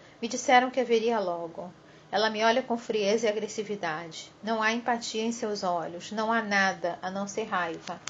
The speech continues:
Ela aponta para a fumaça subindo de uma das chaminés à distância. "Sua mãe está queimando lá dentro.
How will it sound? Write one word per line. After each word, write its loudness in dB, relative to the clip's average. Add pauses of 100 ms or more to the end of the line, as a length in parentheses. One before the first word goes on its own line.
(320)
Ela 6
aponta 4
para 4
a 2
fumaça -2
subindo -2
de -6
uma -2
das -2
chaminés -4
à 0
distância. -8 (480)
"Sua 8
mãe 4
está -2
queimando -2
lá -2
dentro. -8